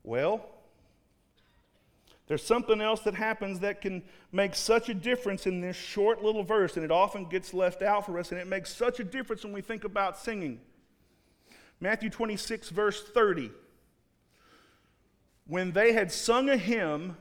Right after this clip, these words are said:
they went out to the Mount of Olives." Now you say, "Okay, that's a little different. Never heard that one in a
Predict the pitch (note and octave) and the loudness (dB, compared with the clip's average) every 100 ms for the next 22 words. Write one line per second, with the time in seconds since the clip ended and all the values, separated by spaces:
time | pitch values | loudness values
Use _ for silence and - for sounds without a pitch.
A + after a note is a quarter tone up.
0 | - _ _ _ _ _ - C3+ E3+ F#3+ | -18 _ _ _ _ _ -16 0 2 2
1 | F#3 A#3 G#3 F#3+ G3 - - E3 D3+ D3+ | 2 4 6 6 4 -2 -6 -4 -2 0
2 | F3+ F#3 F3 D3 B2+ G#2+ G2 - C3 B2+ | 0 -2 -2 0 0 -2 -8 -12 -10 -8
3 | E3 - E3 C#3+ C#3 - C3+ C#3+ - E3 | -6 0 2 2 0 -2 0 -2 -2 -4
4 | D3 C#3 C#3+ - F#3 - - _ _ _ | -4 -4 -4 -4 -6 -8 -18 _ _ _
5 | _ - E3+ E3 F#3+ E3 F3 D#3 D#3 D3+ | _ -2 -2 0 0 2 2 0 -2 -2
6 | C#3+ | -4